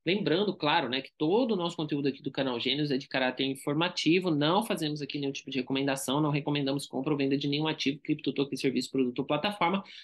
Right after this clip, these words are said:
Nós estamos aqui trazendo informações, não é? Pra quem está conectado e ligado aí neste oceano incrível de criptoativos. Olha, eles sempre estão fazendo amas, né? Projeto bem transparente, galera. Aproveitem, olhem acima aí, nós estamos em muitos grupos no Telegram pesquisando, analisando pra trazer aqui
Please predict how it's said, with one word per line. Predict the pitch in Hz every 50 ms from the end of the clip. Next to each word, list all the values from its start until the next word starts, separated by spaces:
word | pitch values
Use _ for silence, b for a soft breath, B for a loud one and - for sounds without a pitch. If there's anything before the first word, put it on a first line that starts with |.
| B _ -
Nós | 156 156 156
estamos | - 196 190 185 170
aqui | 190 - - 196 202
trazendo | 196 208 190 185 185 185 190
informações, | 196 - - 208 226 233 - - - 202 214 196
não | 156 151
é? | 165 180
Pra | - - 139
quem | - 170 160
está | 160 - 156
conectado | - 170 160 151 - - 143 151 156
e | 156
ligado | - 190 156 135 135 120 143 147 135
aí | 120 131 131 B B B B B _ -
neste | 143 143 139 139 - - -
oceano | - 151 147 - - 151 139 139 139 151 151 -
incrível | 175 196 220 220 - - 185 180 202 214 202 180 175
de | 160 165 156
criptoativos. | - 165 160 160 - 160 160 156 - 131 123 120 123
Olha, | 120 117
eles | 117 113
sempre | - 180 190 196 190
estão | - - 175 170
fazendo | - 143 143 147 143 143 127
amas, | 123 139 160 175 180 170 147 120 117 131
né? | 139 151 175 170 - _ _ _
Projeto | - 196 196 233 247 - 220
bem | 185 190 233 311 415
transparente, | 427 392 294 277 277 - 247 185 180 196 247 -
galera. | - 208 190 175 147 135 135
Aproveitem, | 139 - - 175 160 190 208 220 - 185 170
olhem | 175 196 196 180
acima | 170 - - - 156 143
aí, | 147 156
nós | 160 160 156
estamos | - 160 151 147 156
em | 147
muitos | 147 165 170 -
grupos | 156 - 156 - -
no | 156 147 147
Telegram | - 147 151 160 160 156 156
pesquisando, | - 185 202 226 - - 190 160 156 160 165
analisando | 165 180 202 220 220 185 147 151 151 160 156
pra | - 175 180
trazer | - 196 190 165 170 156
aqui | - - - 165